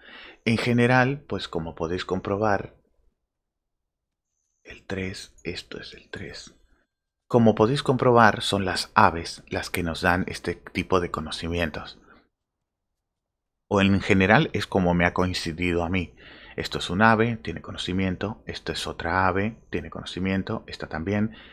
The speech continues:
Y no tengo más aves que incluyan este conocimiento. Bien, este lo que nos ofrece es de grado tres, este de aquí azul es de grado dos.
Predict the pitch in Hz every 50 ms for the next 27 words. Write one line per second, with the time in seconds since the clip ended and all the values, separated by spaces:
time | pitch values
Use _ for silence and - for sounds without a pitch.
0 | - - - - - - - - - _ _ - 131 135 147 165 - 185 175 160
1 | 156 139 127 113 - - 131 113 95 92 92 - - - _ _ _ _ _ _
2 | _ _ _ _ _ _ _ _ _ _ _ _ _ _ _ _ _ _ _ _
3 | _ _ _ _ _ _ _ _ _ _ _ _ _ _ - - 107 95 90 107
4 | 113 135 120 87 85 80 82 78 - - - - 82 85 82 - 92 90 87 85
5 | 80 - - - - _ _ _ _ - - - - - - - - - - -
6 | - - - - - _ _ _ _ - 143 185 - - - 139 120 127 - -
7 | - 95 98 98 92 92 95 90 92 92 - 98 90 90 - 95 - - - 131
8 | 127 - - - 110 107 - - 95 92 101 95 90 90 90 85 82 82 - -
9 | - 95 90 - - - - - - - - 87 - - - 85 82 80 - -
10 | - 87 85 82 80 71 - - 90 87 82 82 82 80 82 80 78 80 80 85
11 | 92 101 104 101 110 - - -